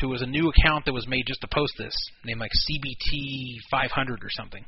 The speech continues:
But then it was restored.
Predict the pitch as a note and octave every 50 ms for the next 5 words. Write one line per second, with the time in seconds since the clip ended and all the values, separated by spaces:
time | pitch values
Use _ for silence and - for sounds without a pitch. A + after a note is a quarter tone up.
0 | - - - - - - - - - - - - - - _ _ _ - - -
1 | - _ - D3 C#3 - - F3 E3+ E3+ E3+ F3 F3 E3 D#3 D3 C3 C#3 C#3+ -
2 | - - F#3+ F3+ D3+ G#2+ D#2+ - -